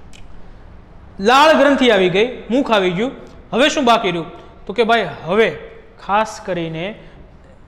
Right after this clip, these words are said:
અ, મુખની અંદર, આ ભાગની અંદર હાડકાઓ રહેલા છે. જો હવે હાડકા શબ્દ આવે ને બહુ વિસ્તૃત છે.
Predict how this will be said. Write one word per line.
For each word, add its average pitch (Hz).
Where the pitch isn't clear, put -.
અ, 170
મુખની 185
અંદર, 196
આ 175
ભાગની 175
અંદર 170
હાડકાઓ 175
રહેલા 185
છે. 208
જો 247
હવે 165
હાડકા 180
શબ્દ 220
આવે 240
ને 196
બહુ 220
વિસ્તૃત 208
છે. 156